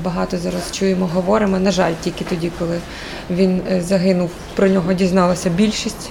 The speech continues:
е, країни. Але в будь-якому разі це якісь такі меседжі від військових, які повинні доходити до цивільних, про які мають чути цивільні, і реагувати якось. Тому що ми завжди помічали і з чотирнадцятого року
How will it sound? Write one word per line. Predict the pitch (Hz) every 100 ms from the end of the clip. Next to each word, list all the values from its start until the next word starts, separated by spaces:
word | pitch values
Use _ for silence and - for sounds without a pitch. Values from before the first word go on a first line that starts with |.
| - -
е, | 190 185 -
країни. | 208 196 226 269 196 170
Але | 180 196 196 196 180
в | 185
будь-якому | 214 202 190 196
разі | 233 196
це | -
якісь | 196 202
такі | 208 196 190
меседжі | 190 202 185 165
від | 180 175
військових, | 185 - - 294 254 - - - -
які | 185 - 226 254 247 - -
повинні | 208 180 190 220 247 233 208 208 165
доходити | 185 160 160 175 175
до | 165
цивільних, | 175 175 160 160 202 247
про | -
які | 185 190
мають | 175 165 -
чути | 170 214
цивільні, | 214 220 226 247 262 185 196
і | 202 202 196
реагувати | 196 196 196 202 165 165
якось. | 160 156 151 - - -
Тому | 190 190
що | - 185 -
ми | 202
завжди | 208 202 196
помічали | 220 185 185 190 170 165
і | 165 180 170 165 165
з | -
чотирнадцятого | 175 175 196 254 247 190 196 202
року | 196 190 180